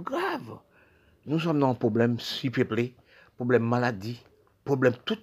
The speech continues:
kalte sòt de pwoblèm. Men quand nou lè tue peyi nou, ne dirijan tout peyi nwa di mond. Quand peyi, quand je di peyi nwa, peyi milat, et cetera. So ap gade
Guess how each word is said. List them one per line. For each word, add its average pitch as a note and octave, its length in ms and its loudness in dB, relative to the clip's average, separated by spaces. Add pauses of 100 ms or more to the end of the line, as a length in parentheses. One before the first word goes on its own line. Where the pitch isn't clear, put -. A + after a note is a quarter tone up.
(120)
kalte D3+ 260 -4
sòt C#3 160 -4
de - 80 -4
pwoblèm. F3 320 -4 (1120)
Men C3+ 300 2
quand D#3 240 -2
nou B2 240 4
lè A#2+ 80 8 (160)
tue A#2 400 0
peyi F#2+ 320 -4
nou, - 240 -8 (560)
ne G#2+ 160 4
dirijan A2+ 480 -6 (160)
tout B2+ 160 -4 (160)
peyi G#2+ 400 0
nwa F2 220 -4
di F2 100 -14
mond. E2+ 260 -10 (840)
Quand C3 240 -4
peyi, A#2 240 2
quand B2+ 200 -2
je B2 120 0
di G#2+ 160 -4
peyi G2+ 240 2
nwa, A#2+ 220 4 (100)
peyi G#2 240 -4
milat, F2+ 320 -8
et - 80 -16
cetera. - 540 -10 (580)
So A2 160 -2
ap G2 160 -4
gade G2+ 280 -2